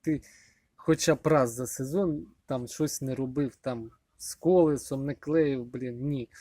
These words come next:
Ну і от така фігня. Шпільки. Не зміг я зняти колесо нормально. Одну шпильку прийшлося відкручувати з цієї сторони.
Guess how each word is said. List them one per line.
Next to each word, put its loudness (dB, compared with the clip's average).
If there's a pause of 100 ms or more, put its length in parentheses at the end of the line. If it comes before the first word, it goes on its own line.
(880)
Ну -6
і 0
от 0
така 0
фігня. 0 (1400)
Шпільки. 0 (680)
Не 2
зміг 4
я 0
зняти -2 (120)
колесо -2
нормально. 2 (100)
Одну -2
шпильку 0
прийшлося -2 (380)
відкручувати 2
з -6
цієї -2
сторони. -2